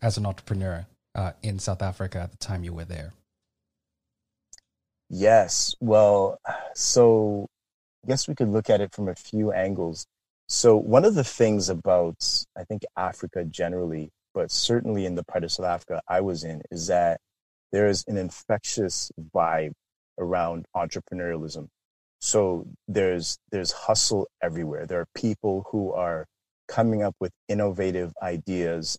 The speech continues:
Speaker 2: and ways to basically make a living and, um, and even beyond that, to, to impact their environments. So I found that I was in an environment which was an incredible mix of all these, these,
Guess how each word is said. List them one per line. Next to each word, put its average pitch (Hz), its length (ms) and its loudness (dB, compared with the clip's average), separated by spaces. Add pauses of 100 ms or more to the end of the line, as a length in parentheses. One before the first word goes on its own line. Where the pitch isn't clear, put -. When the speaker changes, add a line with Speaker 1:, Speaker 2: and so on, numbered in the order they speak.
Speaker 2:
and 90 220 -8
ways 85 560 -4 (320)
to 92 100 -4
basically 90 480 -2
make 87 220 -4
a 87 60 -4
living 87 420 -2 (560)
and, 82 380 -6 (100)
um, 82 420 -6 (380)
and 87 200 -2
even 95 200 -4
beyond 98 360 4
that, 87 220 4 (100)
to, 87 260 -4
to 85 160 -8
impact 98 460 -2
their 90 120 -4
environments. 82 680 -6 (400)
So 104 440 6 (380)
I 110 100 6
found 165 360 6
that 127 80 12
I 117 40 12
was 104 120 8
in 110 80 2
an 98 100 0
environment 90 640 0
which 90 260 -4
was 87 400 -4
an 98 80 -8
incredible 95 960 0 (680)
mix 98 600 -2
of - 280 -2
all 98 300 4
these, 85 600 -4
these, 85 500 -4